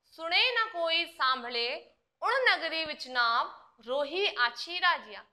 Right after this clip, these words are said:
यहाँ पर कवि ने राजा राम को, आपको प्रत्येक सोठे के अंदर ये लिखना है, ये समझना है कि प्रत्येक सोठे के अंदर इन्होंने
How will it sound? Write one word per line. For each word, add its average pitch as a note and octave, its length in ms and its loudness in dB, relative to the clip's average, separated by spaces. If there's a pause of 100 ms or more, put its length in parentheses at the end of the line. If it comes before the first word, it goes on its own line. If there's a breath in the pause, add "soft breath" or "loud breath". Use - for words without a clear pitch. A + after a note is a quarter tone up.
(460)
यहाँ C4 220 0
पर A#4+ 200 -2
कवि C4 300 0
ने B3 300 0
राजा B3+ 340 2
राम F#4 200 2
को, F#4 100 -12
आपको C4 380 0
प्रत्येक F4 500 -2
सोठे D#4 420 -10
के F4 100 -6
अंदर F4 220 -6
ये F4 120 -6
लिखना C#4 400 -4
है, E4+ 340 0
ये F4 60 -8 (100)
समझना C4 360 -8
है D#4 200 0
कि F#4+ 120 -8
प्रत्येक F4+ 500 -2
सोठे C#4+ 400 -4
के F4+ 100 0
अंदर D4 200 -2
इन्होंने C4 340 -4